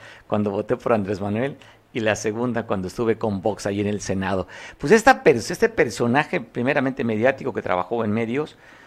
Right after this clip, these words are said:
fue representante inclusive un tiempo del gobierno de Sonora en Ciudad de México. Justo fue cuando la balacearon, si mal no recuerdo,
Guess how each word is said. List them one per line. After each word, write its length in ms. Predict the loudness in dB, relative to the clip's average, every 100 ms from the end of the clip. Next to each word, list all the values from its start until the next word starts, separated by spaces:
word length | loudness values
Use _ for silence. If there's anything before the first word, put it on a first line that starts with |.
| _
fue 160 | 2
representante 640 | 2 0 -2 0 2 0 -2
inclusive 460 | -8 -8 -4 -2 0
un 120 | -2
tiempo 400 | -2 -2 0 0
del 140 | 0
gobierno 380 | 0 0 0 0
de 100 | -2
Sonora 420 | -2 -2 0 0
en 100 | -2
Ciudad 420 | -6 -8 -2 0
de 80 | 0
México. 560 | -2 -4 -6 -8 -10 -12 -18 -20 -12
Justo 300 | -8 -6 -6
fue 160 | -4 -2
cuando 260 | -2 0
la 100 | 0
balacearon, 600 | 0 -2 -6 -6 -4 -4
si 120 | -4
mal 160 | -4 -2
no 100 | -2
recuerdo, 540 | -6 -6 -6 -6 -10